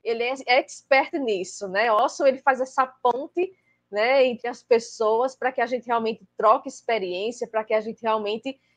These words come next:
é, divulgue o Evangelho de Jesus. E ele está conosco aqui no chat, né, parabenizando a todos, agradecendo também. Então, a gente só tem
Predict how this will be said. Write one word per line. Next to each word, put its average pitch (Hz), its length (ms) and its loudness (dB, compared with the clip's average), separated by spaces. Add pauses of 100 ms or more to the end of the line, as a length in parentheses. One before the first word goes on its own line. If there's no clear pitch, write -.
(140)
é, 226 200 2
divulgue 220 920 -2 (220)
o 220 200 2
Evangelho 220 580 2
de 196 120 -4
Jesus. 214 380 0
E 294 60 0
ele 311 120 6
está 370 240 0
conosco 294 500 0
aqui 277 200 -2
no 262 120 -2
chat, 247 540 0
né, 247 220 0 (340)
parabenizando 240 760 2
a 226 80 4
todos, 233 600 0
agradecendo 226 800 -2
também. 214 640 0
Então, 247 180 -4
a 240 80 0
gente 247 240 -6
só 247 240 -2
tem 226 320 -4